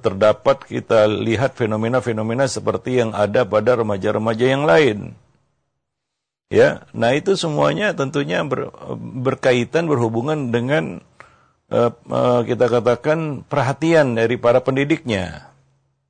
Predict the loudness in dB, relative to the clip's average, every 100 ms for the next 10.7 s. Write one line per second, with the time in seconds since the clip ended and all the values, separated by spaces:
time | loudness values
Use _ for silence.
0 | _ 0 0 0 -8 _ 2 4 6 6
1 | 6 4 4 2 -4 -12 -10 -10 -8 0
2 | 2 2 0 -6 -8 -12 -16 -14 -14 -14
3 | -16 -14 -2 2 2 4 4 4 4 4
4 | 4 0 -2 -4 -10 _ _ _ _ _
5 | 0 0 2 4 4 4 4 6 4 2
6 | -2 -2 -2 -4 0 -2 0 -4 -4 -4
7 | -4 -2 -2 2 2 2 -2 -6 -4 -2
8 | 0 0 -2 -4 -4 -4 -2 2 2 0
9 | 0 2 4 2 0 -8 -10 -8 -4 -6
10 | 0 2 4 4 0 -8